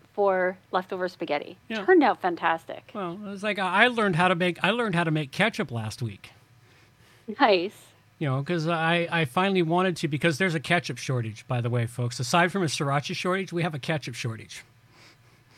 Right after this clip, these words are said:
Speaker 2: In
Speaker 1: Oh,
Speaker 2: case
Speaker 1: yeah.
Speaker 2: you ha-, in case you hadn't caught the news about the ketchup shortage.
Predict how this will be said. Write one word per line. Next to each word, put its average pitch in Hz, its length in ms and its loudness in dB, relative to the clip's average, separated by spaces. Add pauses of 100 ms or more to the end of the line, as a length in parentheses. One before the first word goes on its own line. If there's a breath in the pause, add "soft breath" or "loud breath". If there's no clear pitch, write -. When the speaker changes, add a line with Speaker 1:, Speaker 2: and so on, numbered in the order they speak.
(320 soft breath)
Speaker 2:
In 147 80 2
Speaker 1:
Oh, 330 40 8
Speaker 2:
case 359 140 8
Speaker 1:
yeah. 220 80 8
Speaker 2:
you 165 80 6
ha-, 147 160 2
in 165 140 2
case 190 240 2
you 202 80 2
hadn't 156 240 4
caught 160 240 0
the 151 40 -2
news 147 300 0
about 127 200 -4
the - 40 -14
ketchup 123 340 -6
shortage. 113 520 -10